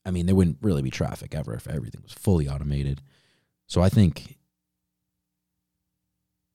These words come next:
I think that it would be driving.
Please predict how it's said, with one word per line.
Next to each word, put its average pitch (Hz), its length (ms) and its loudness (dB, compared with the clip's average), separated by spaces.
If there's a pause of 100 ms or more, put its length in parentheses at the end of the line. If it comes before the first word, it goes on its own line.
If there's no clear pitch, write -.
(1700)
I 95 640 0 (320)
think - 880 -4 (1300)
that 87 720 -2 (1500)
it 87 80 -4
would 90 140 0
be - 100 -2
driving. - 480 -2